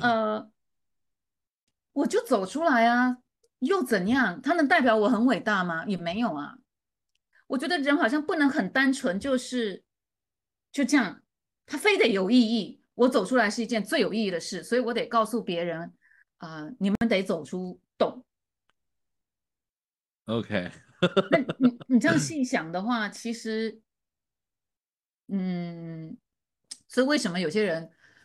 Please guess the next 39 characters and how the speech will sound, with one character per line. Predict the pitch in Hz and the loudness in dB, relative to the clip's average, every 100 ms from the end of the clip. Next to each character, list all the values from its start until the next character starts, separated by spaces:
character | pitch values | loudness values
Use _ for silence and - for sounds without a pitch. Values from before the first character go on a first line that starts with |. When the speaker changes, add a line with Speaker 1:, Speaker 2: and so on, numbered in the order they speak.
| _ _ _ - | _ _ _ -8
Speaker 1:
不 | 180 | 2
愿 | 208 294 240 | 4 6 6
意 | 240 208 | 6 4
也 | 160 | 0
不 | - 226 | -2 -2
敢 | 185 160 | -2 -4
想， | 180 - - - _ _ _ | -6 -8 -10 -14 _ _ _
因 | - 247 | 0 2
为 | 247 220 | 4 2
想 | 214 - | -2 -4
到 | 185 | -2
后 | 220 247 | 0 0
来 | 185 165 | 0 -2
会， | 165 208 185 170 156 151 - _ _ _ _ _ _ - | -2 -2 -2 -6 -8 -12 -16 _ _ _ _ _ _ -12
呃， | 170 165 156 151 | -10 -10 -10 0
有 | 208 | 2
些 | - 311 | 4 6
人 | 254 | 6
就 | 240 | 6
会 | 233 | 6
进 | 240 220 | 4 2
入 | 214 | 0
虚 | 190 214 214 | -2 0 0
无 | 175 | 0
主 | 160 131 147 | -6 -10 -12
义 | 160 | -14
了。 | 143 - _ _ _ - | -14 -18 _ _ _ -6
嗯。 | 180 165 - | -6 -6 -12
Speaker 2:
嗯， | 101 90 87 80 _ _ _ _ _ | -16 -20 -18 -20 _ _ _ _ _
嗯。 | 92 87 | -12 -10
Speaker 1:
呃， | 78 - _ _ _ _ _ _ _ | -10 -16 _ _ _ _ _ _ _
那， | 202 254 247 208 185 - _ | -2 0 2 0 -4 -10 _
呃， | - 170 165 156 156 - - _ _ - _ _ | -12 -10 -8 -10 -14 -16 -20 _ _ -20 _ _
是， | - - - _ _ | -12 -12 -14 _ _
对 | 349 302 | 2 4
于 | 233 | 4
我 | 262 180 160 | 4 4 2
啊， | 160 165 160 - - _ | 2 2 2 0 -8 _
我， | - 190 180 170 151 - | -4 2 4 2 -2 -10